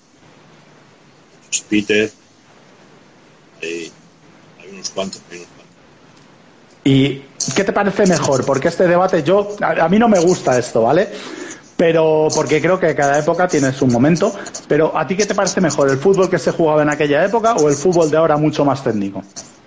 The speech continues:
Speaker 1: A ver, eh, pues mira, yo creo que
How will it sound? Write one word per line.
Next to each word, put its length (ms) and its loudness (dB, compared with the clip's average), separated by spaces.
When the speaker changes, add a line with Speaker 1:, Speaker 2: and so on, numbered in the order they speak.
Speaker 1:
A 120 -4
ver, 300 -2
eh, 460 0
pues 120 -6
mira, 220 -2
yo 140 0
creo 200 -2
que 800 0